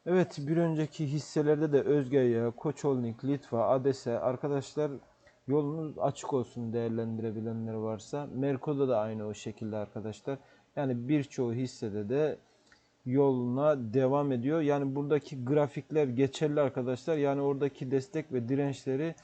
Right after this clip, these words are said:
takip edin. Analizdeki grafikleri size bahsettiğim gibi onlara uyarsanız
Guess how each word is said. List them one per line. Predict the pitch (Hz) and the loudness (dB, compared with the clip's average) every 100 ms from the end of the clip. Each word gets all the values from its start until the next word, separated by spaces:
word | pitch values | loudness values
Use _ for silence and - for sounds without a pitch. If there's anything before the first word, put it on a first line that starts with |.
| - _ _ _ - | -20 _ _ _ -4
takip | 156 139 131 156 131 | 2 4 2 0 0
edin. | 123 165 165 135 _ - | 0 -2 -4 -8 _ -4
Analizdeki | 135 139 135 123 117 120 123 107 104 | 0 0 0 0 0 -2 -6 -10 -8
grafikleri | 131 131 123 127 - 135 143 | -2 0 0 -6 -4 -4 -4
size | - 123 131 123 | -8 -4 -2 2
bahsettiğim | 135 131 143 131 131 120 | 0 0 -6 -6 -6 -4
gibi | 127 147 | -4 -4
onlara | 120 143 143 127 | -4 -4 -2 -2
uyarsanız | 127 151 127 - 131 156 | 0 0 -2 -4 -8 -8